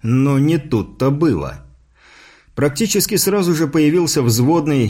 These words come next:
и уже полностью одетый. Китель застёгнут на все пуговицы, ремень с латунной пряжкой плотно обтягивает пояс,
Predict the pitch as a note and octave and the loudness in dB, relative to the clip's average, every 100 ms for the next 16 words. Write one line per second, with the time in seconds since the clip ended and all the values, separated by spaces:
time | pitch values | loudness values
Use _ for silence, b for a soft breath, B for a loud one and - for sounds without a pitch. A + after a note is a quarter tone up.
0 | F#2 G#2 A#2 C3+ C3+ D#3 C#3+ C3 C#3 D3+ | -2 -2 0 0 0 0 0 0 0 0
1 | C3+ G#2+ C#2+ B1+ - - - - F#3 D3+ | 0 -2 -4 -10 -16 -20 -16 -6 -2 0
2 | G#2 A2 G#2 A#2+ F#2+ F#2 G2+ F2+ G2+ F2 | 0 0 -2 -4 -2 -6 -6 -6 -6 -2
3 | D3+ C3 A#2 G#2 - B B B A#2 D#3 | 0 0 0 -2 -6 B B B -2 0
4 | E3+ D#3+ B2 G2 A2+ G#2+ G#2+ B2+ A#2 - | 0 -2 -2 -2 -2 -2 -2 -2 -4 -2
5 | C#3 - D3 B2+ G2+ F2 G2+ F#2 F2+ F#2 | -6 -2 -2 -2 -4 -4 -4 -4 -2 -4
6 | F#2 D3+ C#3 B2 - | -2 0 0 0 -4